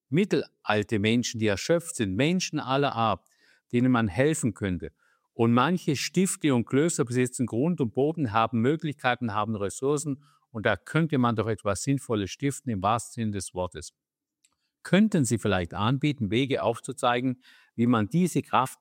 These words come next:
statt ins Fitnessstudio in den Dienst der Menschen lenken kann?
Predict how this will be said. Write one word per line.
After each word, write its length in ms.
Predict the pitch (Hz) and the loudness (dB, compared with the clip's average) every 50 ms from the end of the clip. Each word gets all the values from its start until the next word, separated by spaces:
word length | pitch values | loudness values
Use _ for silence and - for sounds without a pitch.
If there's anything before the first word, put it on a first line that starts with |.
| _ _ _ | _ _ _
statt 360 | - - - 110 110 110 - | -8 0 2 2 2 2 -2
ins 240 | - - 98 85 - | -6 -6 -6 -6 -6
Fitnessstudio 1000 | - - - 165 165 165 - - 147 - - - 131 127 127 120 120 120 117 110 - - - - - - | -4 -2 0 0 0 -2 -4 -6 -6 -6 -4 -2 -2 -2 0 2 2 2 2 0 -2 -10 -20 -20 -12 -2
in 180 | - 120 113 107 | 0 0 2 4
den 180 | 113 107 95 90 | 4 2 2 2
Dienst 400 | 120 120 135 151 147 - - - | 2 2 4 2 0 -2 -2 0
der 120 | 117 101 | 2 2
Menschen 500 | 104 107 110 120 131 127 - - 98 90 | 4 4 4 2 0 -2 -2 -4 -2 0
lenken 440 | 87 87 87 92 95 - 92 82 - | 0 0 0 -2 -4 -6 -8 -10 -10
kann? 320 | - - 85 78 78 78 | -10 -10 -10 -10 -10 -10